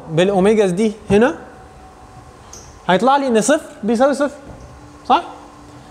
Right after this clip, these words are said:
يبقى ما حدش يرجع يعوض بدولة في الماتريسيز اللي فوق. إذا كنت أنا جايبهم منهم، لو رجعت عوضت بيهم تاني،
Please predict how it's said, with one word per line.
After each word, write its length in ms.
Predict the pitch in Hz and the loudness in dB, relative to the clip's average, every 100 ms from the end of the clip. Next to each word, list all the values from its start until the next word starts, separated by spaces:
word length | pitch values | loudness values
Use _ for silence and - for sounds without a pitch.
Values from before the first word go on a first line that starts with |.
| - | -6
يبقى 160 | 170 175 | 0 2
ما 80 | 202 | 2
حدش 280 | 262 254 | 0 0
يرجع 260 | 285 294 247 | 0 0 0
يعوض 320 | 226 214 302 | 2 2 2
بدولة 440 | 220 226 277 311 339 - - - - | 2 2 4 2 0 -8 -20 -20 -2
في 60 | 214 | 2
الماتريسيز 440 | 214 202 180 254 | 2 2 2 4
اللي 140 | 247 185 | 4 2
فوق. 240 | 190 160 - - - - - - - - - | 0 0 -10 -20 -20 -20 -20 -20 -20 -12 -2
إذا 80 | 180 | 0
كنت 180 | 226 | 2
أنا 120 | 269 247 | 2 2
جايبهم 300 | 240 240 220 | 2 2 0
منهم، 340 | 214 185 135 - - - - - | 0 0 -4 -12 -20 -20 -10 0
لو 80 | |
رجعت 200 | 165 220 | 4 4
عوضت 260 | 214 208 226 | 4 2 2
بيهم 220 | 214 240 | 2 2
تاني، 300 | 226 262 311 | 2 2 0